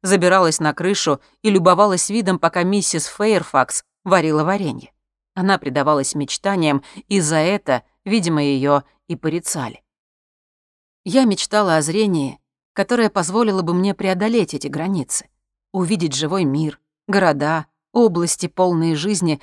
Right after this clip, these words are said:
о которых я столько слышала, но никогда не видела своими глазами. Мечтала о большем жизненном опыте,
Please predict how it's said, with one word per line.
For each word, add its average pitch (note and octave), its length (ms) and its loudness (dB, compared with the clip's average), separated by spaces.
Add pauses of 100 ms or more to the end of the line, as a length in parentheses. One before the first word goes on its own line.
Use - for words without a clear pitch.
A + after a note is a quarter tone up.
(200)
о F#3+ 100 -4
которых G#3 340 0
я F#3 160 -2
столько G#3+ 420 -2
слышала, F3 600 -2 (240)
но G3+ 100 2
никогда G3 460 0
не G3 140 0
видела F#3 300 -4
своими F#3 420 -4
глазами. F#3 580 -6 (580)
Мечтала F3+ 500 -4
о F3+ 180 -6
большем F3 460 -2
жизненном F#3 580 -4
опыте, - 480 -10